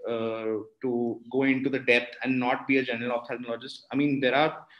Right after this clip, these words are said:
it's, it's a good thing to know everything. That's the, uh, moral over here. So, uh, talking about, uh, hard copies, I think this is something which, uh,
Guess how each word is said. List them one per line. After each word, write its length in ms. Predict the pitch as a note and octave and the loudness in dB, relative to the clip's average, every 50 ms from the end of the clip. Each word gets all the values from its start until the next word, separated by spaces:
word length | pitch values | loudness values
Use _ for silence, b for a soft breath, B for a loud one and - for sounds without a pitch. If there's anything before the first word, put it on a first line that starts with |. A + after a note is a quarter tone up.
| b b | b b
it's, 220 | C3 C3 C3 - | -2 -2 0 -4
it's 140 | C#3 C3 D3+ | -4 0 0
a 40 | D#3+ | 2
good 260 | D3 E3 F#3+ F#3 - | 4 4 2 2 4
thing 260 | - F3+ F3+ F3+ F3+ | 2 2 2 2 -2
to 80 | F#3 E3 | -2 0
know 180 | D3+ D3+ D#3+ | 0 2 4
everything. 640 | D#3+ D3 D3 D3+ D3+ D3 - D#3+ D#3 E3 F#3 F#3+ - - | 4 4 4 4 2 0 0 -2 -2 -2 -4 -6 -10 -6
That's 320 | - C3 C3 - - - - | -6 -6 -6 -6 -14 -8 -2
the, 160 | D3+ D3 C#3 | 0 2 2
uh, 680 | C3 B2 A2+ G#2 - - F#2+ G#2+ A2 A2 A2 A2 G#2+ G#2+ - | 2 2 0 -2 -4 -6 -4 -4 -2 0 0 -2 -2 -4 -4
moral 340 | C3 B2 A#2+ B2 B2+ C3+ B2 | -2 -2 0 2 2 2 2
over 140 | A2+ G#2 A2 | 0 0 0
here. 180 | G#2+ A#2 F3 - B B B B B B B B | -2 -2 -4 -8 B B B B B B B B
So, 260 | - - F#3+ G3 G3 | 0 4 6 6 6
uh, 540 | E3 C#3+ D#3 D#3+ D#3 D#3 D#3+ D#3 D3+ B2 A2+ - - - | 6 6 8 8 8 8 8 8 6 6 2 -2 0 4
talking 320 | E3 D3 - - G3+ G#2 | 4 4 4 4 0 0
about, 500 | G2+ - G3 G3+ G3+ G3 G3 - - - - | 2 4 6 6 6 6 4 2 -6 -8 -2
uh, 280 | D3+ D#3 D3+ D3+ D3+ C#3+ | 0 4 4 6 6 6
hard 360 | C#3+ C#3+ C3+ D3 D#3+ D#3+ - | 6 6 6 6 6 4 4
copies, 380 | F3 E3 E3 E3+ F3+ F#3 F3 | 2 2 2 2 0 2 4
I 100 | E3+ D3+ | 4 4
think 280 | - - F#3 E3+ F3+ E3+ | 2 2 0 -2 0 0
this 160 | D3 C#3+ - | -2 -2 -4
is 100 | F3 F3 | -6 -6
something 380 | - F3 D#3 D#3 D#3+ F3 F3+ E3+ | -4 -4 -4 -4 -4 -4 -2 0
which, 360 | E3 E3 E3 - - - - | 0 -2 -2 -2 -8 -2 2
uh, 440 | D#3 C#3 C#3 C3+ C3+ C3 B2 A#2+ | 4 4 4 4 4 2 0 0